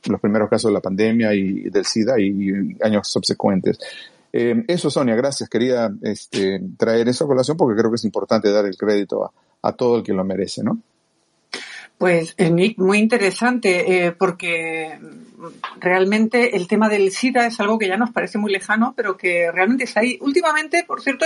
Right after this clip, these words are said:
Speaker 2: y, y así puedo hablar un poquito de, de lo que se me da a mí mejor, que es la televisión, ha habido varios productos muy interesantes que hablaban del tema,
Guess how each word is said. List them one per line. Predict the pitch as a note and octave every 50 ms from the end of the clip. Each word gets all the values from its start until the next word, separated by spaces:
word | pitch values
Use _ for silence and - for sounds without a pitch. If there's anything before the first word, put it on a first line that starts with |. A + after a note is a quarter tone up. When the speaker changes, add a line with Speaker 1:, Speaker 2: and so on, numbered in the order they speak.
| D#4 B3+
Speaker 2:
y, | A3 F#3+ G3 -
y | G#3+
así | G3+ G3 G3 - A#3
puedo | A#3 B3 B3
hablar | A#3 A3+
un | A3+ A3
poquito | - G#3 C4 - B3+ C4
de, | A#3+ A#3+ A#3 - _ -
de | B3+ A#3
lo | A3+ A#3+
que | A#3 C4 -
se | -
me | A3+ B3
da | B3
a | B3
mí | A#3+ A3+
mejor, | A3+ A3+ A#3 B3 B3+ B3
que | B3+
es | A#3
la | A3+ A3
televisión, | A3 A3+ G#3+ G#3 G#3 - - C4 C#4 C#4+ - - - - - - -
ha | A3
habido | B3 C4 C#4+ C#4
varios | A#3+ B3+ C4+ D4+ D4+ C4+ -
productos | - B3 A#3+ C4 C4 - - C#4 A#3+
muy | A#3+ B3 C4
interesantes | A#3+ A#3 A#3+ G#3 G#3+ - B3+ C4+ C#4+ C#4 C4 -
que | - G3
hablaban | F3+ G#3 A#3+ B3 B3 A#3
del | G#3 G3 F#3+ F#3+
tema, | - A#3+ A3+ A#3 A3+ G#3+ G#3 G#3+